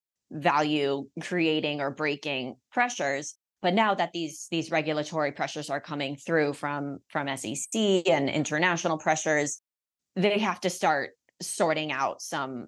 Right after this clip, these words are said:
some greenhouse gas calculations that are going to be potentially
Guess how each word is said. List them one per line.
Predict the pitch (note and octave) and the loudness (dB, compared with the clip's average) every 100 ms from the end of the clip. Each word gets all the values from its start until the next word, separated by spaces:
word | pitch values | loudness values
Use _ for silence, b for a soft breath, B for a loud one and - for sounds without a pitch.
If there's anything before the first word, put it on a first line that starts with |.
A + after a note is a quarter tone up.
| - | -14
some | - E3+ C#3+ C3+ C3+ | -6 -4 -2 -4 -6
greenhouse | E3 D3 C3 C#3+ | -4 -2 -2 -2
gas | D3 A#2+ - | -2 -2 -2
calculations | F3 D3 D#3 D3+ D3+ - C3+ A2+ - | -2 -2 0 0 -2 -4 -6 -8 0
that | C#3+ | 0
are | C3 | 2
going | C3+ C#3+ C3+ | 0 -2 -2
to | D#3 | -8
be | C#3+ C#3+ C3+ A#2+ D3+ _ _ _ _ | -6 -4 -2 -4 -6 _ _ _ _
potentially | - E3 C3 D3 C#3+ C#3 C#3+ | 0 0 0 0 2 2 -2